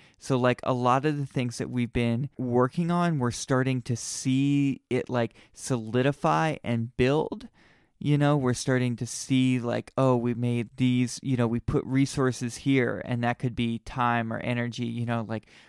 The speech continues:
we're starting to see, like, our communities kind of build, just different things in our lives. We start to see the returns on those, and we start to see something that isn't new anymore. And that's really cool.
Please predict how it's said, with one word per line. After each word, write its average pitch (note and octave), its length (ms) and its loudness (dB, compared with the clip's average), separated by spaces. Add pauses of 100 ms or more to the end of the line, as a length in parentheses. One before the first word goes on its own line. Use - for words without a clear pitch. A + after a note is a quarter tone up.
(140)
we're B2 120 0
starting C3 300 0
to A#2+ 80 -2
see, C3 340 2
like, A#2+ 240 -2
our A#2 100 -2
communities A#2+ 720 -2
kind A#2+ 200 -6
of A2+ 120 -8
build, A2+ 300 -4
just - 280 0
different D3 400 0
things B2+ 320 -4
in A#2+ 120 -2
our A#2 100 -4
lives. B2+ 480 0
We B2 100 -4
start - 420 -2
to B2 100 -4
see C#3 380 0
the C3 100 0
returns B2+ 580 -4
on D#3+ 200 0
those, E3+ 280 -4
and C3 80 -4
we B2 60 0
start A#2+ 280 -6
to A#2+ 80 -4
see - 220 -6
something A#2+ 580 -4 (360)
that - 180 -2
isn't C#3 300 0
new B2 340 4
anymore. D#3+ 580 0 (280)
And C#3 180 2
that's D3+ 320 2
really E3+ 300 2
cool. - 500 2